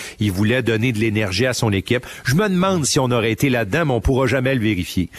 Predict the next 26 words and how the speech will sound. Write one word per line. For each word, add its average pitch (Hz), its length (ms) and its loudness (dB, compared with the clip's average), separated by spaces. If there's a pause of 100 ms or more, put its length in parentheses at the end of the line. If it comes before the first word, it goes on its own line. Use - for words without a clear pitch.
(300)
Mais, 117 160 2
mais 123 120 0
il 123 40 2
y 127 60 2
a - 20 2
une 123 80 -2
chose 180 260 2
qui 131 160 2
est 104 40 2
sûre, 143 260 2
Danny, 110 400 0 (260)
c'est - 240 0
que, 120 320 0 (560)
tu - 80 -8
sais, 151 300 2 (240)
des, 117 260 0
des 110 160 0
décideurs 139 680 0
qui - 100 -2
ont 110 120 2
peur 143 300 0
de 104 60 -2
la 107 100 -2
passion, 117 540 0
là, 101 160 2 (540)
euh, 87 440 -2